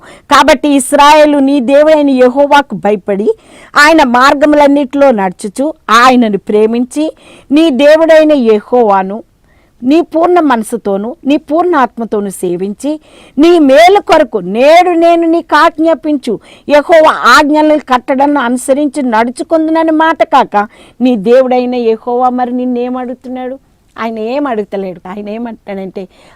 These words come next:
ఆయన కట్టడలను అనుసరించాలంటున్నాడు. పూర్ణ హృదయంతో, పూర్ణ మనసుతో ఆయనను సేవించాలంటున్నాడు.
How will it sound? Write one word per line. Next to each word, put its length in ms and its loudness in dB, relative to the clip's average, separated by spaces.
ఆయన 220 -8
కట్టడలను 540 -8
అనుసరించాలంటున్నాడు. 1000 -12
పూర్ణ 260 2
హృదయంతో, 540 -2
పూర్ణ 380 -4
మనసుతో 440 -4
ఆయనను 260 -2
సేవించాలంటున్నాడు. 1080 -6